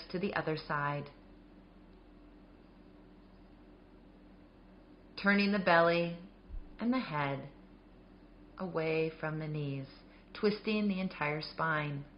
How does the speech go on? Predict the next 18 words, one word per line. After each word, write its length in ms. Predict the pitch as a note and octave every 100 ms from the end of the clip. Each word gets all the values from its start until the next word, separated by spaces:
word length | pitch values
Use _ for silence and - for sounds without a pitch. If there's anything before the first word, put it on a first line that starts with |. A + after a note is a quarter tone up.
| - - - - - - - - - - - - - - - - - - - - - - - - - - - - - - - -
Allow 320 | C4+ D#4+ G4
this 140 | F4 -
to 80 | B3
be 180 | A3 A3
an 120 | G#3+
active 440 | - G3 - F3+ -
twist, 320 | - C3+ C3 - - - - - - - - - - - - - - - - - - - - - - - - - - G3
moving 320 | G3+ A#3 B3+
the 80 | C4
hips 340 | E3+ D3+ - -
and 140 | F#3
the 80 | G3
knees 320 | E3 D#3+ D#3+
away 600 | E3 E3 D#3+ D3+ D#3 D#3 - - - - - - - - - - -
from 200 | F3+ F3+
that 240 | D#3 D#3+ -
opposite 440 | D3+ - D3 D#3+ -
shoulder. 420 | D3 C3+ C3 C3